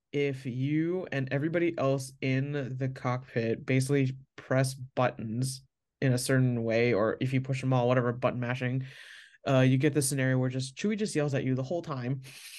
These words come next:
<laughs> versus Hondo speaking to you. And I'm not quite sure if we unlocked it, to be honest.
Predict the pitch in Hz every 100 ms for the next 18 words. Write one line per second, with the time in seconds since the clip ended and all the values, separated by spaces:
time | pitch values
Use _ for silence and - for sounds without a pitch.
0 | - - - - 247 349 320 349 - -
1 | - - - 156 147 131 135 135 127 131
2 | 127 131 123 127 123 123 131 131 - -
3 | _ - 139 135 131 127 127 - _ _
4 | - 151 262 330 349 339 202 180 - 156
5 | 143 139 131 120 123 - 135 131 139 120
6 | 117 107 104 151 - -